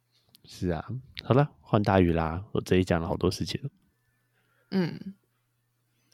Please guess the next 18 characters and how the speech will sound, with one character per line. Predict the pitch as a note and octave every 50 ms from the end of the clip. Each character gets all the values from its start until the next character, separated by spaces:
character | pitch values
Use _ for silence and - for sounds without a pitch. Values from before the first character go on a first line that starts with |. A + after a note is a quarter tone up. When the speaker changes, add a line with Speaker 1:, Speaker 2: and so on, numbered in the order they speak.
| - - _ _ _ _ _ -
Speaker 2:
呃， | - F3+ F3 E3+ E3 D#3+ D3 C#3 C#3+ E3
反 | - - D#3 D#3 E3 E3+
正 | F3 F3 F3 E3 E3 F3+
若 | G3 G#3+ A3 G#3+
是 | G#3+ - A#3+ A3
我 | F#3+ D#3+
的 | C#3+ -
话， | - - G3 F#3 F#3 F#3
最 | - A3+ A3
近 | G#3+ A#3 A3+ A3 G#3+
就 | A#3 A3+ A3
是 | - - A3+
在 | G#3+ - A#3 A3+ A3 G#3+ G#3 G3+ _ _ _ _ _ _ _ _ _ _ _ _ _
学 | - - - G3+ G3 F#3+ G3 G3+ G3 - _ _ _ _ -
骑 | - - F#3+ F#3+
单 | F#3 G3 F3+ F3 E3 D#3+ D#3+
车。 | - - - E3+ E3 E3 E3+ F#3 - _ _ _ -
<laughs> | - G#3+ G3 F3+ E3 F3+ F3+ F3